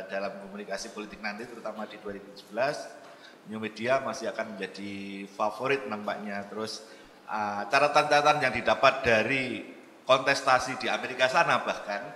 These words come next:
juga kemudian keberhasilan di lokal sini,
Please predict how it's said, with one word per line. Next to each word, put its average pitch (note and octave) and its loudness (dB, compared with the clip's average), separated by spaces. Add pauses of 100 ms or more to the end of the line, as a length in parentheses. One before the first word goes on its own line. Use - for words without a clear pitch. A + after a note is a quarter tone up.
juga G#2 -4
kemudian A2+ -2
keberhasilan G#2 -6
di G#2 -8
lokal A2 0
sini, C#3 -6